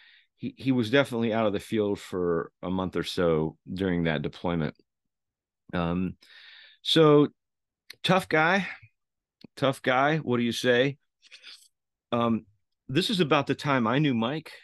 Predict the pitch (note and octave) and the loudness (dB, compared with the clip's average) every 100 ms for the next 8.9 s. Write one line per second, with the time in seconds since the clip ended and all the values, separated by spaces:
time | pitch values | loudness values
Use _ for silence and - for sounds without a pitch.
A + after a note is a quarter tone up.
0 | - D2 F2+ B2+ C#3 A#2 A2+ - - _ | -12 -6 -2 2 2 2 0 0 -8 _
1 | - - - A#2+ C3+ C3+ C3+ - - _ | -16 -12 -10 -4 0 2 0 -4 -12 _
2 | _ _ - C3+ B2+ B2 A#2 G#2+ _ _ | _ _ -2 2 4 4 2 -2 _ _
3 | _ _ _ - C#3 B2+ A#2 C3+ D3 C3 | _ _ _ -4 -2 0 2 4 4 4
4 | - C#3 C3 A#2+ A2 A#2+ A2+ D2+ G#2+ G#2 | 0 2 6 6 4 2 0 0 -2 -2
5 | G#2+ F#2+ G2 B2 G#2+ A#2 B2+ A#2 - G2 | -4 -4 -4 -4 -2 0 0 0 -2 -4
6 | F2+ G#2 G#2 G2+ C3 B2+ A2+ G#2+ G#2+ G#2 | -4 -4 -4 -2 0 2 2 4 4 2
7 | F2+ F#2 F2+ - G2 A#2 B2+ A#2+ - _ | 0 -4 -8 -12 -4 2 4 4 0 _
8 | - B2+ - B2+ A#2+ - G#2 G2+ | -4 -2 0 0 0 0 -2 -2